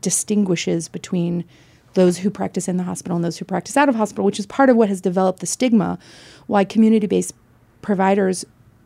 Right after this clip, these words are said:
aren't oftentimes the typical hospital-based providers. Like, I know, Stu, you've lamented about, "Why can't more doctors just get this?" You know, and C N Ms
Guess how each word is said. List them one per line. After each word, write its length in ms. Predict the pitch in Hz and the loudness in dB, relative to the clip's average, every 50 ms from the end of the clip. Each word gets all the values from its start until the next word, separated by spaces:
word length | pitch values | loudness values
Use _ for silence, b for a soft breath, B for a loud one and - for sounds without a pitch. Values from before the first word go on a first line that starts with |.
| _ _ _ _ _ _ _ _ _ _ _ _ _ | _ _ _ _ _ _ _ _ _ _ _ _ _
aren't 380 | - 202 220 233 233 226 - - - - | 4 6 6 6 6 4 0 -6 -8 -2
oftentimes 960 | - 190 180 165 - 185 180 175 - 175 180 175 170 175 185 190 180 - - b b b b b b b b b b _ - | 0 0 0 0 -2 -4 -4 -4 -4 -6 -4 -4 -4 -4 -4 -6 -6 -10 -14 b b b b b b b b b b _ -6
the 120 | - 196 | -6 -4
typical 320 | - - 180 - - 190 | -2 -2 -4 -4 -4 -2
hospital-based 540 | 180 269 330 320 - 208 202 196 - 180 - | 0 0 0 0 -2 -6 -8 -6 -8 -10 -10
providers. 440 | - - - - - - - 202 - | -10 -10 -10 -10 -10 -12 -12 -10 -8
Like, 200 | 208 202 202 - - | -6 -6 -8 -6 -4
I 60 | 202 | -4
know, 120 | 196 190 190 | -2 -2 -4
Stu, 200 | - - - 196 | -4 -4 -2 -2
you've 340 | 185 180 180 175 - - - _ _ _ _ _ _ _ - | 0 0 -2 -4 -6 -10 -20 _ _ _ _ _ _ _ -2
lamented 460 | 196 185 190 190 214 233 - 220 185 | 0 0 4 4 4 2 2 0 -2
about, 280 | 185 185 185 - - - | -2 -2 -2 -2 -4 -4
"Why 200 | 202 196 208 226 | -2 0 0 0
can't 280 | 226 - 269 254 - | 0 0 -2 -2 0
more 200 | 220 226 233 240 | 0 0 2 2
doctors 380 | 233 220 240 302 - - 190 175 | 2 0 0 -2 -2 -4 -4 -4
just 180 | 180 190 180 180 | -4 -6 -6 -4
get 260 | - - 311 - - | -2 -2 -2 -2 -6
this?" 300 | - - - 160 - - | -10 -10 -10 -12 -10 -8
You 120 | 202 190 | -6 -4
know, 180 | 190 196 - 196 | -4 -2 -2 -2
and 160 | 190 190 180 B B B B B B | -4 -4 -6 B B B B B B
C 200 | - - - 254 | -8 0 2 4
N 100 | 254 247 | 6 6
Ms 320 | 226 208 202 196 196 190 | 6 4 2 -2 -4 -4